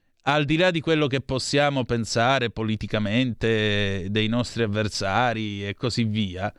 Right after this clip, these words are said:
resta il fatto che comunque ieri, che, che abbia fatto nel bene e nel male Donzelli, una cosa molto grave è venuta fuori e forse noi dovremmo essere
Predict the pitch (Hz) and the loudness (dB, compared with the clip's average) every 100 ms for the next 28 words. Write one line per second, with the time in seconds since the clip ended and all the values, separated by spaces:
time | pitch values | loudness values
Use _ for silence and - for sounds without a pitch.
0 | _ _ _ _ - 139 170 135 - 180 | _ _ _ _ -2 2 2 0 0 0
1 | 185 131 104 95 - 123 110 131 160 143 | 0 0 0 0 -2 -4 -2 0 0 0
2 | 107 95 131 131 120 107 92 98 101 _ | -2 -2 0 2 2 0 -2 -4 -6 _
3 | _ _ _ - 143 - 151 180 180 147 | _ _ _ -4 -4 -2 0 2 2 0
4 | 131 135 120 135 139 - 123 120 113 127 | 0 0 0 2 0 0 0 0 2 0
5 | 135 120 117 117 127 117 113 156 127 123 | 0 0 0 2 2 2 0 0 2 2
6 | 107 101 104 120 180 185 190 - 139 110 | 2 0 -2 0 2 4 4 2 -2 -4
7 | 101 113 104 143 190 180 156 127 113 98 | -4 -2 0 2 4 2 0 0 2 0
8 | 95 101 - 143 127 139 139 120 - 95 | -2 -6 -2 -2 0 0 0 -2 -4 -12
9 | 92 95 98 - - - - 165 202 180 | -10 -10 -12 -16 -20 -8 -2 0 2 0
10 | - 196 156 113 110 107 - - - - | 2 -2 0 0 0 0 -4 -14 -18 -4
11 | 127 165 131 127 123 113 117 113 - _ | 0 2 2 2 2 0 0 -2 -4 _
12 | _ - 131 120 - 131 123 123 123 | _ -2 -2 -2 -2 0 2 2 0